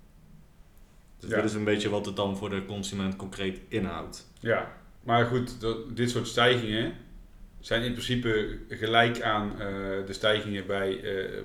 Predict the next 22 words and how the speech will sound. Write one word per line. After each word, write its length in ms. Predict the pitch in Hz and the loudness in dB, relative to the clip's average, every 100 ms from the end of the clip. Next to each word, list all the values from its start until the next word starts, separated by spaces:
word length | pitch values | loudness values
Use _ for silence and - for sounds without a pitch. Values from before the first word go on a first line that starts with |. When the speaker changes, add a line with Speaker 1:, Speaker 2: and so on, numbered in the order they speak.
| - | -6
Speaker 2:
bijvoorbeeld 400 | 104 110 104 101 | -2 0 0 -2
sigaretten. 500 | - 107 98 110 92 - - - - - - | -4 -4 -2 -2 -4 -12 -20 -20 -20 -18 2
Speaker 1:
Ja. 340 | 107 - - - - - - - - - | 2 2 -8 -20 -20 -20 -20 -20 -20 -20
Speaker 2:
Ik 300 | - - - | -20 -20 -10
bedoel, 600 | 107 120 117 98 - - - - | 0 4 4 2 -4 -12 -20 -14
we 120 | 139 117 | -4 6
weten 240 | 135 131 | 6 8
allemaal 200 | 127 123 | 6 6
dat 140 | 110 | 4
bier 140 | 113 117 | 4 2
drinken 300 | 113 110 107 | 2 0 -2
niet 100 | 107 | -4
per 100 | - | 0
se 140 | 110 | 2
gezond 300 | 92 101 95 | 4 2 0
is. 240 | - - - - - | -6 -14 -16 -20 -8
Speaker 1:
Het 120 | 110 | -4
is 120 | 101 | -2
absoluut 300 | 101 - 95 | -2 -2 -2
niet 100 | 92 | -2
gezond, 280 | 90 98 92 | -8 -10 -12
nee. 160 | 95 | -10